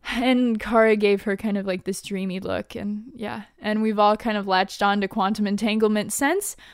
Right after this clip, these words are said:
Well, Lex basically confirms that if left alone, Kara and Lena would very easily find themselves back together because they are quantumly entangled. That is how it be.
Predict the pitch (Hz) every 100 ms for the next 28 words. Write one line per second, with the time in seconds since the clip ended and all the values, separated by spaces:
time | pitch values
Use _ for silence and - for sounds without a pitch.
0 | - 339 370 330 370 453 - 220 262 440
1 | - - 311 269 269 - 269 262 214 220
2 | - 214 123 381 - 233 302 - 277 233
3 | 254 220 196 208 - 370 392 294 262 262
4 | 220 214 214 208 269 339 254 247 220 208
5 | - 220 220 208 202 190 190 190 190 -
6 | 190 196 180 - - - - _ 240 294
7 | 294 - 339 339 254 254 262 - _ -
8 | 220 240 302 294 - 269 330 330 311 302
9 | 302 320 277 330 320 - 285 370 311 226
10 | 190 190 - _ _ - 226 285 320 -
11 | - - 262 277 - 254 254 202 254 254
12 | 202